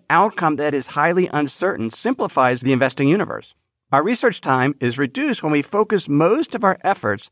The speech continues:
on financial opportunities that have a positive expected return. This is a theme that we've discussed a n-, number of times on the podcast. Investments, they have cash flow and cash flow growth. Speculations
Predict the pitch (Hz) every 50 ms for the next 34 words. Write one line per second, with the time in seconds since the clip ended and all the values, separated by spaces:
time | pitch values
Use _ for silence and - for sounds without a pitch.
0 | _ _ _ - 123 135 127 - 131 131 127 127 - - - 110 107 98 - 110
1 | - - 127 110 98 80 90 85 82 - - _ _ - 107 107 117 104 95 95
2 | 90 - - 98 90 87 85 87 90 85 82 85 _ _ - 82 - - - -
3 | 76 - - - 80 76 - - - - - - - _ _ _ _ _ _ _
4 | _ _ _ _ _ _ _ _ _ _ _ _ _ _ - 196 226 - 240 208
5 | 180 196 175 - - 202 202 196 185 180 170 160 - - 147 139 139 147 135 131
6 | - 143 135 - - 151 135 131 - - 139 135 156 - - 151 175 180 165 147
7 | 117 - 147 117 110 104 92 113 104 101 98 - - 117 104 101 - - 76 58
8 | 52 - _ _ _ _ _ _ _ _ _ _ _ _ - 120 120 113 160 175
9 | 180 - - - - - - - _ _ _ _ _ _ _ _ _ _ _ -
10 | 120 143 160 156 156 - - - - 151 147 143 - - - 120 95 76 62 -
11 | _ - 110 101 - 139 117 107 - - 113 101 90 - - 92 90 76 - -
12 | - _ _ _ _ _ _ _ _ _ _ _ _ _ _ _ _ _ _ _
13 | _ _ _ _ _ _ _ _ _ _ _ _ - - 156 156 160 170 160 170
14 | 190 202 - - 160 139 123 -